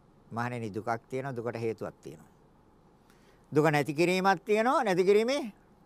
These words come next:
මාර්ගයක් තියෙනවා. මේ හතරට කියන්නේ චතුරාර්ය සත්‍යයි. දැන් දුකක් තියෙන බව දැන් පෙන්වන්නම්, දුකක් තියෙන බවම. දුකක්මයි තියෙන්නේ කියන එක.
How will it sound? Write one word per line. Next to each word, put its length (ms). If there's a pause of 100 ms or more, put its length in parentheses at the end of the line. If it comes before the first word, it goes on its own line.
(180)
මාර්ගයක් 520
තියෙනවා. 320 (580)
මේ 160
හතරට 420
කියන්නේ 340
චතුරාර්ය 540 (200)
සත්‍යයි. 500 (460)
දැන් 200
දුකක් 140 (100)
තියෙන 280
බව 180 (640)
දැන් 160
පෙන්වන්නම්, 540
දුකක් 240
තියෙන 280
බවම. 280 (400)
දුකක්මයි 520
තියෙන්නේ 280
කියන 200
එක. 120